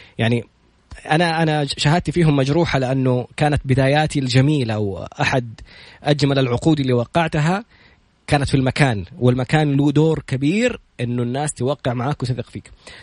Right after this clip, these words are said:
نرجع مرة ثانية لموضوع Breaking the Habit of Being Yourself، كتاب رائع للدكتور جو ديسبنزا، الدكتور اللي عنده ملايين المتابعين،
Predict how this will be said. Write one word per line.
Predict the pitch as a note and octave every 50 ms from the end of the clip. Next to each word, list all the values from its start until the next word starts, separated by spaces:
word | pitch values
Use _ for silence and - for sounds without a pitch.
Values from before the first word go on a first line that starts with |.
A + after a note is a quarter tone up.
| - -
نرجع | E3+ E3 E3 D3+
مرة | E3+ E3 D#3
ثانية | - F3 F#3 F#3 F#3 F3+
لموضوع | E3 D#3+ D#3 D#3 D#3+ E3+ F3+ F#3 F3+ E3 D#3+ - _ _ _ - - _ _ -
Breaking | C3+ F#3 A3+ A3+ F3+ G#3+ A#3+ A3+ G#3
the | A3
Habit | G3 G3 A3 A3 G#3 G#3+ - G#3+
of | E3
Being | D#3 F#3 G#3 G#3 G#3 G3+ G3+ G3+
Yourself، | F#3+ - G#3 F3+ D#3 C#3
كتاب | - - D3+ - - F3+ G3 G3+ G3+ F3+ D#3 C#3
رائع | D3+ D#3 F#3 G3+ A3 - F3+ D#3+
للدكتور | D3 D3+ D#3 D3 D#3 D3+ - F3 E3+ D#3+
جو | C#3 F3 F#3+
ديسبنزا، | D#3+ D#3 - - - G3 G3 F#3 F3+ G3 E3
الدكتور | D#3 D3 C#3+ D3+ - - F3 F3+ F3 E3+
اللي | D#3+ D3+
عنده | C#3 D3+ E3 D#3+ D#3+ D3+
ملايين | D3 C#3+ C#3+ D#3 F3+ E3+
المتابعين، | D#3+ D#3 D3+ - D#3 D3 D3+ D#3 D3 E3 F3+ G3 G#3+ G#3+